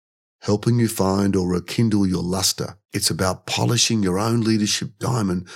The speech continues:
so brilliantly that you can't help but light up your room, your family, your team, your business, and the world. But there's a big problem.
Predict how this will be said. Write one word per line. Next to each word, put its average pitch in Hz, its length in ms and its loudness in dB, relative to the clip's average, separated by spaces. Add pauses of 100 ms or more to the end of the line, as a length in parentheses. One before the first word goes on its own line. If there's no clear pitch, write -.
(140)
so - 360 2
brilliantly 107 720 0
that - 180 -6
you 104 80 2
can't 104 320 -2
help 123 260 -2
but - 180 -4
light 101 240 0
up 98 220 0
your 104 260 2
room, 98 420 2 (280)
your 101 240 2
family, 98 640 0 (200)
your 98 300 2
team, 92 540 -2 (220)
your 104 220 2
business, 85 480 -2 (120)
and 92 400 -2
the 92 100 -4
world. 92 440 -4 (840)
But - 160 -4
there's 104 200 2
a 90 100 -2
big 107 680 2
problem. 95 420 -2